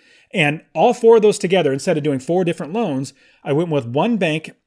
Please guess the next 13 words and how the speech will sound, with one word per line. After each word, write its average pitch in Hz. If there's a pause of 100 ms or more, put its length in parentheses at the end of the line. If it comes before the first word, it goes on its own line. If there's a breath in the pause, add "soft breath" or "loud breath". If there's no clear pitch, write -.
I 165
think 160
it -
was, 147
like, 123
U 139
S 139
Bank 135
or 127
something 127
like 120
that. 135 (280 loud breath)
And 139